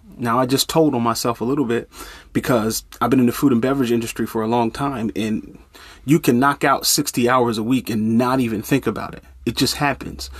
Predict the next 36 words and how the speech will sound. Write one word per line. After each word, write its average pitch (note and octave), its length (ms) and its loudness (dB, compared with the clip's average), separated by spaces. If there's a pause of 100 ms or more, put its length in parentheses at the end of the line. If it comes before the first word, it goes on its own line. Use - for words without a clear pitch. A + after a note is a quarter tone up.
(180)
That's - 180 0
the A#2 120 0
nature C3 400 4
of A2 100 -2
the A2 80 -4
business. A2+ 460 -4
You C3+ 100 0
go B2+ 140 0
to A2+ 40 -2
work B2 260 -2
on G2 100 -6
holidays, B2 560 -2
you A#2 80 -2
go A#2 100 2
to A2+ 60 2
work B2 240 0
on G#2 160 -2
weekends, C3 440 -2
you A#2+ 60 -2
go A#2 160 2
to A2+ 60 -2
work A#2 260 0
at G#2 100 -4
night, C3 360 0 (320)
you F3+ 180 6
go F3 160 8
to D#3+ 80 4
work - 320 -2
when C3+ 140 -2
everybody C#3+ 420 0
else E3 220 0
is A#2+ 100 -4
getting A#2+ 260 0
off D#3 220 0
of A#2 60 -2
work. - 280 -10